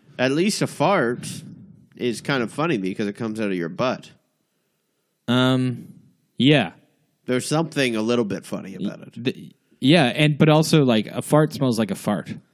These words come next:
Speaker 1: Yeah.
Speaker 2: Or shit.
Speaker 1: It doesn't, <laughs> yeah, it smells like
Speaker 2: It doesn't smell like a, a, a, like a, a partially digested food.
Speaker 1: Yeah.
Speaker 2: So that, like, if, if I smell a burger on someone's breath, it's gonna make me not want a burger.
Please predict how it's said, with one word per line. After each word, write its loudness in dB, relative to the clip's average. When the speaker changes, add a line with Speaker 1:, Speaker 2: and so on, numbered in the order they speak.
Speaker 1:
Yeah. 0
Speaker 2:
Or -4
shit. -4
Speaker 1:
It -2
doesn't, -2
<laughs> 2
yeah, 0
it -6
smells -8
like -18
Speaker 2:
It -4
doesn't 6
smell 4
like 4
a, 4
a, 0
a, 2
like 0
a, -2
a -2
partially 0
digested -2
food. 2
Speaker 1:
Yeah. -4
Speaker 2:
So 4
that, 4
like, 0
if, 2
if 0
I 4
smell 2
a 4
burger 2
on 2
someone's -2
breath, 0
it's -4
gonna 0
make 0
me 2
not 0
want -2
a -2
burger. -4